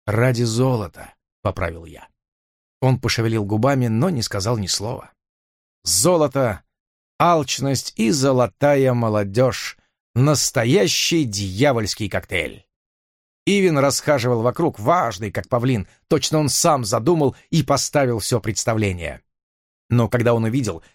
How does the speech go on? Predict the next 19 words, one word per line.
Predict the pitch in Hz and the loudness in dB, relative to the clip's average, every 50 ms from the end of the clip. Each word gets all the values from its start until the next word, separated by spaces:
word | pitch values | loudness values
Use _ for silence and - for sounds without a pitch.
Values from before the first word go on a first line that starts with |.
| _ _ | _ _
что | - - - 131 | -8 -4 -2 0
я | 123 120 113 | 2 2 2
по-прежнему | - 123 101 - 135 170 151 107 113 113 107 | 0 0 0 2 2 2 2 0 -2 -4 -4
сижу | 95 - 131 120 120 104 | -2 -2 0 0 0 0
в | 98 | 0
наручниках, | 104 113 156 202 - - 160 143 - 135 - - _ _ _ _ _ | 0 2 2 0 0 0 -2 -2 -2 -2 -4 -6 _ _ _ _ _
в | - 98 107 | -6 -2 0
нем | 127 143 147 135 123 | 2 2 2 2 0
пробудилось | - 123 107 117 107 113 110 107 104 - | 0 0 0 0 0 0 0 0 0 -2
сострадание. | - 117 107 - - 117 113 110 107 101 92 87 82 78 78 - _ _ _ _ - | -2 -2 -4 -2 -2 -2 0 0 0 0 -2 -4 -6 -8 -8 -12 _ _ _ _ 0
Он | 127 135 113 | 0 0 0
сходил | - - 123 113 117 110 101 | 0 -2 -2 0 0 0 0
за | 87 101 98 | 0 -2 -4
ключом | 107 107 92 - 160 175 165 147 127 - _ _ _ _ | -4 -2 0 2 2 2 2 0 -2 -4 _ _ _ _
от | - 131 127 | -6 -4 0
наручников | 135 139 143 151 139 - - 127 120 123 110 - - | 0 2 2 2 0 0 -2 -2 -2 -2 -4 -2 -2
и | 175 180 - | -2 -2 -2
отомкнул | - - - 147 135 127 - 113 127 147 131 101 90 | -2 -2 0 0 0 0 2 2 2 2 2 0 -4
их. | - - _ _ | -8 -14 _ _